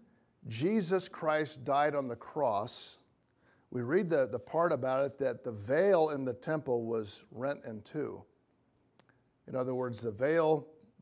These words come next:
between the holy place and the Holy of Holies, where you, where God is symbolized of dwelling, is ripped in two. In other words, we have direct access. We have direct access. <laughs> This is an amazing thought. So this veil is rent,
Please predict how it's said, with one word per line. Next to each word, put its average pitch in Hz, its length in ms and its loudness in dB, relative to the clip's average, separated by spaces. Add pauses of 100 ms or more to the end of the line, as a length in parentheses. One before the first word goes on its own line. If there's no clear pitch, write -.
between 139 380 -4
the 127 140 0
holy 151 340 2
place 135 400 -2
and 120 80 -4
the 113 80 -2
Holy 135 340 0
of 113 100 -4
Holies, 117 500 -2
where 117 120 -6
you, 113 240 -6 (360)
where 107 120 -8
God 123 380 -2
is 104 260 -10 (420)
symbolized 127 640 -2
of 101 140 -12
dwelling, 117 540 -2 (1040)
is 107 200 -8
ripped 147 220 -4
in 139 100 -4
two. 139 360 -2
In 123 80 -6
other 127 140 -2
words, 117 180 -6
we 127 120 -4
have 110 200 -4
direct 117 380 -6
access. - 680 -6 (600)
We 127 100 -2
have 107 100 -4
direct 107 360 -6
access. - 460 -8
<laughs> - 40 2
This - 160 -6
is 131 80 -6
an 120 60 -2
amazing 123 520 -2
thought. 107 360 0 (500)
So 143 340 4 (160)
this 131 180 -2
veil 147 340 2
is 120 120 -6
rent, 180 380 0